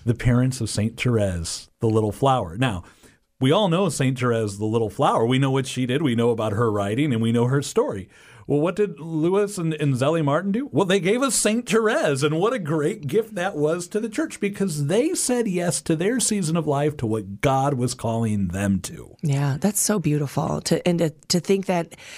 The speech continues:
Speaker 2: you know, even in our moments where we are, we're just thinking about all the different things that we can do, do we take it to the Lord? Do we say,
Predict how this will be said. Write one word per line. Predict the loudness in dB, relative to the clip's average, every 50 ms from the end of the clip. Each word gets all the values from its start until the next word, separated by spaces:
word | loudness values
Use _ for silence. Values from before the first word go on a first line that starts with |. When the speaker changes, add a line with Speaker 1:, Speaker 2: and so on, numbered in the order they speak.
| -16 -8 0
Speaker 2:
you | 0 2
know, | 2 2 0 -2 -4 -2 -2
even | 0 0 2 2 2
in | 2 2
our | 2 2 2
moments | 2 2 2 2 2 0 0 0 0
where | 0 2
we | 2 2 2 2 0 0 0 0
are, | 0 0 0 0 0 -2 -6 -10 -18 -18 -18 -16 -10 -2
we're | -2 0
just | 0 0 -2 -2 -6 -8 -16 -12 -2
thinking | 0 0 2 2 2
about | 0 2 2
all | 2 2
the | 2 2
different | 0 0 0 0 0 0
things | 0 0 0
that | 0 0
we | 0 -2 -2
can | -4 -2 0 0 2 2 2 0 0
do, | 0 0 0 0 0 -2 -2 -4 -6 -4
do | -4 -2
we | -2 -2 -4
take | -2 -2 -2 -2 -2
it | -2
to | -2 0
the | 0 0
Lord? | 0 0 0 0 0 -2 -2
Do | -2 -2 0
we | 0 0
say, | 0 0 0 0 0 0 -2 -4